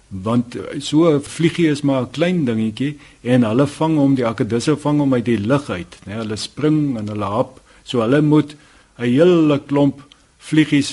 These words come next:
vang en om sulke vliegies te vang moet jy vinnig wees. Jy moet jou ding kan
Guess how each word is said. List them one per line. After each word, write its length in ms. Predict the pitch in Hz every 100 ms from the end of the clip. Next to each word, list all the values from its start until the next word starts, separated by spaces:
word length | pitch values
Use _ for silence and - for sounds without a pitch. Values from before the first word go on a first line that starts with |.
| -
vang 200 | 156 180 -
en 240 | 135 143
om 160 | 131 123
sulke 260 | 160 156 151
vliegies 340 | 143 147 135
te 100 | 123 -
vang 180 | 156 156 143
moet 220 | 131 113
jy 320 | 117 120 120 - _ -
vinnig 300 | - 151 143 107
wees. 300 | 107 90 -
Jy 160 | 107 117
moet 220 | 127 117
jou 140 | 120 117 - -
ding 220 | 120 127 123
kan 260 | - 120